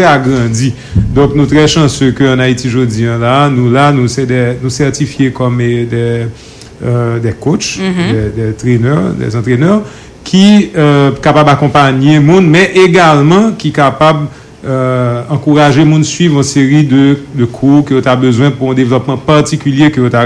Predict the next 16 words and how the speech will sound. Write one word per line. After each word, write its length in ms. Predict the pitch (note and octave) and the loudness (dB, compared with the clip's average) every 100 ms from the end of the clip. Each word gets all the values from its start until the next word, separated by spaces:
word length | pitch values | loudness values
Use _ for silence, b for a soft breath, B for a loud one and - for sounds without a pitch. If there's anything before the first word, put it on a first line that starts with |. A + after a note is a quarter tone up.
| A#2+ | 0
mais 160 | A2+ A2 | -2 -4
que 100 | B2 | -4
c'est 140 | C3+ | -2
dans 100 | C3+ | -4
la 40 | |
santé. 420 | B2+ D3 C3+ B2 B2+ | -2 -2 0 2 2
Ou 100 | C3 | 2
que 100 | C3 | -2
c'est... 140 | C#3 B B - | -6 B B -4
Donc, 160 | D3 | 0
nous, 160 | D#3+ E3 | 2 4
là, 180 | F3+ F3+ | 4 2
comme 340 | E3 E3 E3 D#3+ | 2 2 2 0
on 200 | D#3 D3+ | 0 -2
centre 320 | - E3 D#3 - | -6 -4 -4 -2
ressources 800 | C3+ D3+ C3+ - F#3+ G3 - | 2 4 2 0 2 2 0